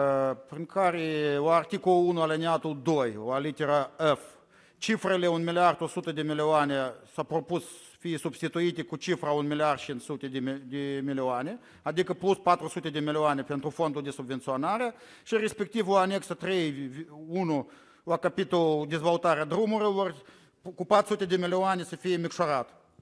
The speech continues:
Ieri noi am avut mai multe dezbateri, eu nu vreau să revin la situația în agricultură și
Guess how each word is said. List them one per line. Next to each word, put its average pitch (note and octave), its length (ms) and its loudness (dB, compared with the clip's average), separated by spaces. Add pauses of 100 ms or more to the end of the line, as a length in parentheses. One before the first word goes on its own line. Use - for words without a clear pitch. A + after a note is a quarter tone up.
(340)
Ieri F#3 260 4
noi E3+ 120 2
am E3 100 2
avut E3+ 260 2
mai D#3+ 120 0
multe D#3 260 -2
dezbateri, D#3+ 680 0
eu D3+ 340 -2
nu D#3+ 140 -4
vreau C#3+ 320 0
să C3+ 120 -10
revin C#3 440 -4 (180)
la B2 500 -2
situația C#3+ 500 -2
în C3 80 -2
agricultură D#3 720 0 (380)
și - 180 -8